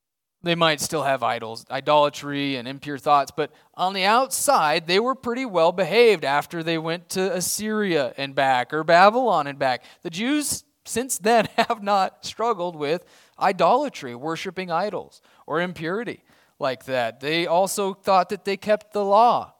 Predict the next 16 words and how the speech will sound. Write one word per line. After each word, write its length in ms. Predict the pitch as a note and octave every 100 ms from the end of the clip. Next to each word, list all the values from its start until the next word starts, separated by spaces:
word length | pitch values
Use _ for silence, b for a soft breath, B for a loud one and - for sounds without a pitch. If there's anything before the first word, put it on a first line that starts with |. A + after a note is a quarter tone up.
| _ _ _ _ _ _ _ _ _ _ _ -
The 180 | D#3
minutia 520 | E3 F3 G3 G3+ F#3+ D#3+
of 140 | D#3
the 120 | D3
law, 300 | C#3+ F3+ F3+
actually, 340 | D#3 E3+ - D#3
it 80 | D3+
wasn't 240 | D3+ A#2
the 100 | C3
law 260 | C#3+ E3+ F3
anymore, 400 | D3 D3 D3+ D#3
it 60 |
was 200 | D3 D3
the 100 | C#3+
oral 380 | D3 D#3+ D3+ A#2+
law. 300 | G2+ E2+